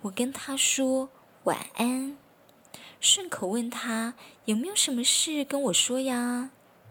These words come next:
她说：“我爱你哦。”我说哦，我也爱你。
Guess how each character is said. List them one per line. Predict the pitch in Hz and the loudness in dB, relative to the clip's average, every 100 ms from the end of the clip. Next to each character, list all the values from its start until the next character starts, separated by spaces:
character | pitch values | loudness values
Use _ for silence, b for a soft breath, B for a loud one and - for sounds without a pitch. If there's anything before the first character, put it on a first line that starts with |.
| - - _ | -20 -20 _
她 | - 175 180 | -8 -2 0
说： | - - 185 180 196 214 B B B B - | 2 2 0 -2 -4 -6 B B B B -6
“我 | 185 | -2
爱 | - 233 240 | 0 2 2
你 | 233 208 190 | 2 2 2
哦。” | 196 208 226 247 277 285 - - - - - B B B B | 2 2 0 -2 -6 -14 -20 -20 -18 -12 -12 B B B B
我 | 190 | -2
说 | 175 - 208 214 220 - | 2 2 2 2 0 0
哦， | 220 233 226 202 175 196 - - 190 | 2 2 0 -2 -4 -8 -12 -12 -4
我 | 185 | -4
也 | 175 170 - | -4 -6 -2
爱 | 247 262 | 0 0
你。 | 226 185 - | 0 0 -2